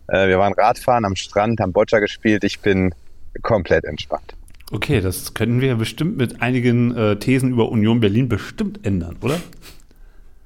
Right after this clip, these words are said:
Speaker 1: Ja,
Speaker 2: Oder bring-,
Speaker 1: ich denke
Speaker 2: bringt dich nichts aus der Ruhe?
Speaker 1: Also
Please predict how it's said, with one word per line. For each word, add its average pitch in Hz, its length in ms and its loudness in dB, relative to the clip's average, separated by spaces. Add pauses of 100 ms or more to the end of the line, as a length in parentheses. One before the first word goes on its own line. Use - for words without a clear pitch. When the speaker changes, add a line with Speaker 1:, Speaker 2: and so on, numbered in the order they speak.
(240)
Speaker 1:
Ja, - 80 4
Speaker 2:
Oder 110 140 6
bring-, 98 120 6
Speaker 1:
ich - 60 0
denke 120 220 2
Speaker 2:
bringt 156 220 2
dich 131 100 2
nichts 165 240 4
aus 135 160 2
der 120 100 2
Ruhe? 90 240 -4 (1500)
Speaker 1:
Also 117 280 2